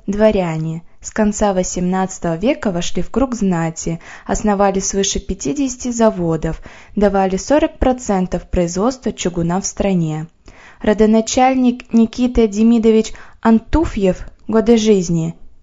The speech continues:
тысяча шестьсот пятьдесят шестой — тысяча семьсот двадцать пятый. Организатор строительства металлургических заводов на Урале. Павел Григорьевич, годы жизни, тысяча семьсот тридцать восьмой —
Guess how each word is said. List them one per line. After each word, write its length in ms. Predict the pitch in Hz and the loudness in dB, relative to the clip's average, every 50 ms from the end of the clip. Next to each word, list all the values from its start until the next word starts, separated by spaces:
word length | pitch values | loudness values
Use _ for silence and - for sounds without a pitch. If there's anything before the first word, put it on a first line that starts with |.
| - - | -8 -2
тысяча 340 | - 247 233 - - - 220 | 2 2 2 2 0 -6 -6
шестьсот 400 | - - 226 220 - 226 220 - | -4 -4 -6 -4 -2 -2 -2 -2
пятьдесят 320 | - 220 - - 220 - | -2 -4 -2 -2 -4 -4
шестой — 520 | - - 214 - - 247 254 285 370 392 - _ _ - _ - - - | -4 -6 -6 -6 -2 0 0 0 0 -2 -4 _ _ -20 _ -20 -10 -4
тысяча 320 | - 320 349 - - 285 | 0 0 0 0 -2 -4
семьсот 380 | 269 - 247 240 240 269 262 233 | -2 2 0 2 2 2 0 0
двадцать 320 | 247 247 240 247 - - | 0 0 0 -2 -4 -6
пятый. 580 | - - 214 180 170 165 165 - 175 170 165 - - - _ _ _ _ _ _ _ | -2 0 2 2 2 0 -2 -2 -4 -4 -6 -8 -14 -20 _ _ _ _ _ _ _
Организатор 800 | - 208 214 208 208 220 214 226 226 220 277 311 302 - 240 - | -2 0 2 2 4 4 4 4 4 4 2 2 2 0 -2 -2
строительства 800 | - - - 214 214 226 254 247 277 262 247 254 - 233 220 226 - - - - | -2 -6 -2 0 0 0 0 2 0 0 0 0 0 -2 -2 -2 -4 -10 -4 -2
металлургических 1000 | 226 220 - 214 196 196 185 185 180 190 247 254 - 269 247 - - 254 233 202 | 0 2 2 2 2 2 2 0 0 -2 -4 -2 -2 -2 -4 -2 -2 -2 -2 0
заводов 580 | 190 190 180 180 202 214 214 220 - - - - _ _ - _ - _ - | 0 0 0 2 0 0 0 -2 -4 -6 -14 -16 _ _ -20 _ -8 _ 4
на 160 | 214 220 220 | 6 6 6
Урале. 560 | 220 208 190 165 156 151 151 156 156 165 170 - - - - - - - - - - - - - | 6 4 2 0 -2 -2 -4 -6 -8 -10 -10 -14 -16 -20 -20 -20 -20 -20 -20 -20 -20 -8 0 4
Павел 360 | 220 226 262 277 294 294 277 | 6 6 6 6 4 2 2
Григорьевич, 920 | 269 277 285 294 285 - 220 214 196 196 196 185 180 185 185 185 - - - - - _ - - | 2 2 0 0 0 2 4 4 4 4 2 2 0 -2 -4 -4 -6 -14 -18 -20 -20 _ -16 -8
годы 340 | 196 190 202 214 240 269 247 | -4 -2 0 0 2 0 0
жизни, 640 | - 208 190 185 180 170 - 175 170 170 170 - _ _ _ - - | 2 2 2 2 2 0 -2 -2 -2 -2 -4 -8 _ _ _ -12 -4
тысяча 360 | - 269 262 - - - 226 | -2 -2 0 0 -2 -4 -4
семьсот 420 | - - 220 214 214 - 214 208 | -2 0 -2 -2 0 0 0 0
тридцать 340 | - 214 202 196 196 - - | 0 -2 -2 -2 -4 -4 -4
восьмой — 540 | 185 180 175 - - 196 214 254 330 381 | -4 -4 -4 -4 -4 0 0 0 0 0